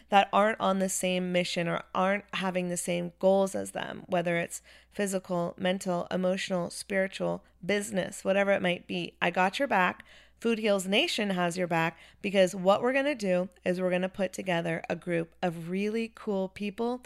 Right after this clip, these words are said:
who all want to accomplish a goal in thirty days. And we're gonna hold each other accountable. We're going to be there for each other, and we're gonna party every single Wednesday on Zoom.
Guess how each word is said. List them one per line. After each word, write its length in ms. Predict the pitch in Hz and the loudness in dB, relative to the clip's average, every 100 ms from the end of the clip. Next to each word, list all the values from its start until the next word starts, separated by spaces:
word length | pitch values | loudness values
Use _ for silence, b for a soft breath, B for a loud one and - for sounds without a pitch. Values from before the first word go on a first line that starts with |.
| B B B | B B B
who 200 | 233 240 - | -4 -2 4
all 380 | 190 196 214 - | 6 6 4 2
want 340 | 190 175 190 | 0 0 -2
to 160 | 190 - | -4 -4
accomplish 560 | 175 269 302 294 285 | -2 0 2 2 0
a 80 | 277 | -2
goal 400 | - 175 175 175 B B - | 0 2 2 -2 B B -2
in 340 | 233 233 233 - - - | 2 2 0 -6 -6 0
thirty 440 | 170 170 170 175 - - | 0 0 -4 -8 -18 0
days. 460 | 175 160 - - - | 2 2 -4 -12 -6
And 100 | 175 | -4
we're 80 | 170 | -4
gonna 220 | 165 165 | -4 -6
hold 280 | - 196 208 | -6 -4 -4
each 200 | 214 - | -6 -6
other 280 | 185 180 185 | -4 -4 -6
accountable. 720 | 190 - 196 214 208 214 214 B B B | -8 -6 -4 -4 -4 -4 -6 B B B
We're 200 | 185 180 | -2 -2
going 260 | 170 175 175 | 0 -2 -2
to 120 | 185 | -4
be 320 | 170 - 269 | -6 -2 2
there 220 | 262 254 247 | 4 4 2
for 160 | 240 | 2
each 220 | 233 226 | 0 2
other, 260 | 214 208 208 | 0 2 2
and 160 | - 180 | 2 0
we're 80 | |
gonna 180 | 175 175 | 0 -2
party 520 | 175 202 185 180 180 - _ | 0 2 2 2 -4 -10 _
every 360 | 262 277 240 226 | 8 8 6 -2
single 380 | - 196 190 185 | -2 0 2 2
Wednesday 540 | 208 226 240 240 240 _ - | 2 0 -2 -2 -4 _ -4
on 380 | 170 170 202 | -2 -2 -4
Zoom. 480 | 196 170 160 - - | -6 -6 -6 -8 -14